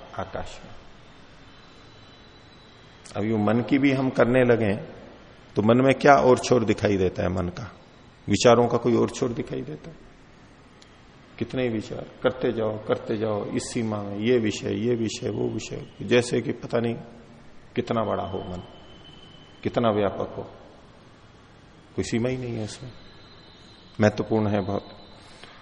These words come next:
तो ये अध्यात्म और आधिदैविक, बस इतना जो कहा गया, इसे अध्यात्म और आधिदैविक दोनों कह दिए गए,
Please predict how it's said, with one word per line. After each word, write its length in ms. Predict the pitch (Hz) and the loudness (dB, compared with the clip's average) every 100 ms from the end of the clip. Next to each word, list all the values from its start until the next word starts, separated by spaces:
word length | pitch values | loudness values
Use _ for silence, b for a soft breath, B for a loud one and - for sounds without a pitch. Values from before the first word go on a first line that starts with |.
| B - | B -2
तो 60 | 117 | 2
ये 180 | 120 147 | 6 6
अध्यात्म 720 | - - 107 120 131 147 147 | 6 -2 2 4 4 4 4
और 160 | 131 | 4
आधिदैविक, 600 | 117 107 107 101 127 147 | 4 4 2 4 4 4
बस 160 | 139 - | 2 4
इतना 380 | 117 - 147 151 | -2 4 6 8
जो 140 | 143 | 6
कहा 260 | 131 107 107 | 6 4 4
गया, 180 | 127 | 4
इसे 260 | 139 113 131 | 4 4 4
अध्यात्म 580 | 113 92 101 110 - 120 | 4 2 2 2 2 0
और 400 | - - - - | 0 -2 -12 -6
आधिदैविक 520 | 98 95 95 - 120 | -4 -2 0 -2 -2
दोनों 440 | 120 104 95 95 127 - - - - | -4 2 2 2 -4 -8 -18 -18 -8
कह 140 | 98 95 | -4 -4
दिए 280 | 95 92 | -4 -8
गए, 180 | 95 - | -8 -12